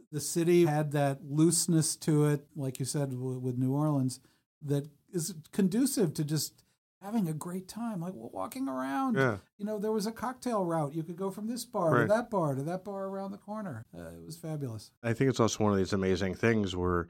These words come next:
Speaker 2: it still looks like you would imagine it would. I mean, obviously there
Speaker 1: Oh,
Speaker 2: has
Speaker 1: yeah.
Speaker 2: been development, but,
Speaker 1: Not
Speaker 2: like,
Speaker 1: much, though, not in the center.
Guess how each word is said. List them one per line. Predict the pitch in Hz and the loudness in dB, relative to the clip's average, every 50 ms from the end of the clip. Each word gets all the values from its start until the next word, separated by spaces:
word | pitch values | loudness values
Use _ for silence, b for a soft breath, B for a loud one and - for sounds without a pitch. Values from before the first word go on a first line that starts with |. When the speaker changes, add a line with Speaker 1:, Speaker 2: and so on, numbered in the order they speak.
| b b b b b b b b _ _ _ _ _ _ _ _ _ _ _ - | b b b b b b b b _ _ _ _ _ _ _ _ _ _ _ -12
Speaker 2:
it | 98 - | -8 -6
still | - - - - 135 131 127 117 110 | -6 -6 2 4 4 6 6 6 6
looks | 107 117 117 - - - | 6 4 4 2 0 0
like | 104 98 92 85 - | 0 2 0 0 -2
you | 101 95 | 0 0
would | 92 90 | 2 2
imagine | 92 87 87 90 92 98 92 85 90 87 | 0 -2 -4 -2 -2 -2 -2 -4 -6 -8
it | 87 - | -8 -10
would. | - - - | -12 -12 -12
I | 90 | -8
mean, | 92 95 | -2 2
obviously | 98 101 104 104 - - 110 | 4 4 4 4 4 4 4
there | 92 95 87 | 4 4 4
Speaker 1:
Oh, | |
Speaker 2:
has | 90 104 101 151 | 4 4 4 6
Speaker 1:
yeah. | - | 6
Speaker 2:
been | 107 101 95 92 85 | 6 4 4 2 0
development, | - 101 87 104 104 110 110 98 95 87 87 - | -2 0 4 6 6 6 6 4 2 0 0 2
but, | - 101 95 92 - - | 2 2 2 2 2 4
Speaker 1:
Not | - 151 151 | 6 6 6
Speaker 2:
like, | 143 | 6
Speaker 1:
much, | 131 139 147 143 143 - - | 4 2 0 -2 -4 -6 -6
though, | 139 131 127 123 | -6 -4 -4 -4
not | 127 139 143 143 | -2 -2 -2 -2
in | 135 | -2
the | 131 123 | -4 -4
center. | - 143 135 131 - - 120 117 | -4 -4 -4 -4 -4 -6 -8 -10